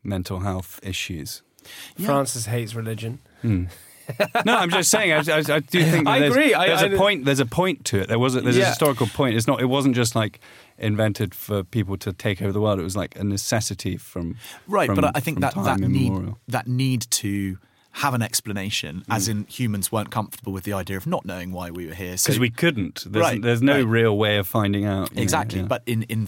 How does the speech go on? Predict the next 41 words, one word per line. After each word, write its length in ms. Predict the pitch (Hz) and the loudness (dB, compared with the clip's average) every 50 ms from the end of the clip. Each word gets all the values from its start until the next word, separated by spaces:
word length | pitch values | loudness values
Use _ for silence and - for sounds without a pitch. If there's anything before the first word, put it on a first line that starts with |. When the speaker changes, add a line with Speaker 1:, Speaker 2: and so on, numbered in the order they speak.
| - - | -4 -2
Speaker 2:
the 120 | 120 113 | -2 -2
face 280 | - 135 127 120 - - | 0 0 0 0 -2 -2
of 80 | 92 | -4
that, 220 | - 98 87 - - | -4 -6 -6 -6 -6
we, 240 | 101 98 98 95 - | -6 -4 -4 -6 -6
we, 220 | - 98 101 95 - - | -8 -8 -8 -8 -10 -10
we 220 | 95 107 110 98 - - - | -6 -6 -6 -6 -8 -10 -10
end 180 | 98 95 92 92 | -10 -8 -8 -8
up 180 | 85 - _ | -10 -10 _
creating, 560 | - - - 92 92 - - - 87 87 87 104 - - - - - _ _ - | -16 -10 -8 -8 -8 -8 -10 -10 -10 -12 -14 -16 -18 -20 -20 -20 -20 _ _ -16
um, 440 | - 90 87 87 85 87 87 85 87 90 92 - - _ - - - _ _ _ _ _ - | -14 -12 -12 -12 -12 -14 -14 -14 -16 -18 -20 -20 -20 _ -20 -20 -20 _ _ _ _ _ -8
Speaker 3:
It's, 260 | 156 214 214 - - - - | -6 -6 -4 -6 -6 -2 0
it 100 | - 139 | 2 4
Speaker 2:
religions, 460 | 156 170 143 127 139 117 110 117 147 | 4 4 4 4 2 2 2 2 2
or, 200 | 135 123 120 120 - | 4 4 4 2 0
um, 100 | 135 131 | -2 0
you 80 | 131 117 | 0 0
know, 140 | 107 117 117 - - | 0 0 -2 -6 -10
I'm 80 | - 107 | -12 -10
sure 240 | 104 - - 107 104 | -6 -4 -4 -2 0
there 120 | 104 104 104 | 0 0 0
are 40 | 107 | 0
religious 360 | 107 110 110 95 107 104 - | 0 0 0 0 -2 -2 -2
believers 320 | - 113 107 98 107 - | 0 0 0 0 0 0
who 60 | 117 | 0
listen 200 | 110 107 - 117 | 0 -2 -2 -4
to 60 | 110 - | -4 -6
the 80 | 101 | -4
podcast, 500 | - 117 110 110 - 110 110 101 - - _ - - - - - - | -2 -2 -2 0 0 0 0 0 -2 -4 _ -10 -20 -20 -20 -14 -6
uh, 260 | - 107 101 101 95 | -4 -2 0 0 -2
who, 160 | 85 110 107 - - 101 | -2 -2 -4 -4 -4 -4
who 100 | 117 107 | -4 -4
would 100 | 101 98 | -4 -4
take, 420 | - 117 98 - _ - - - - _ - | -4 -4 -4 -6 _ -16 -20 -20 -20 _ -12
uh, 300 | - 107 95 95 92 90 - | -10 -8 -6 -6 -8 -8 -8
take 240 | - - 104 - - _ - | -8 -6 -8 -8 -8 _ -10
to 120 | - 101 101 _ _ _ _ _ _ - 87 | -10 -10 -10 _ _ _ _ _ _ -12 -4
that 180 | 120 117 - | -4 -4 -4
statement 300 | - - 113 95 78 - | -2 -4 -6 -6 -6 -8
to 60 | - - | -12 -12
task. 320 | - - 82 - - _ | -12 -12 -12 -12 -14 _